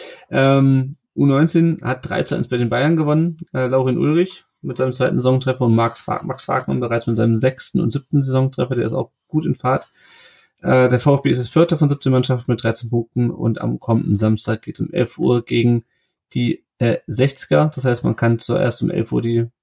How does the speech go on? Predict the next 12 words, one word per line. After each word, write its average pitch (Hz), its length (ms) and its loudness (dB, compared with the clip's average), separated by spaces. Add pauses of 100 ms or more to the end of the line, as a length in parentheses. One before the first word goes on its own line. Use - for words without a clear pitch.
U 123 80 -2
neunzehn 127 340 2
am 123 120 2
Samstag 123 320 -2
sehen 123 160 -4
und 113 80 0
dann 113 160 0
am 113 240 -2 (480)
vierzehn 139 400 0
Uhr 127 400 2 (100)
die, 123 300 -6
ähm, 110 560 -4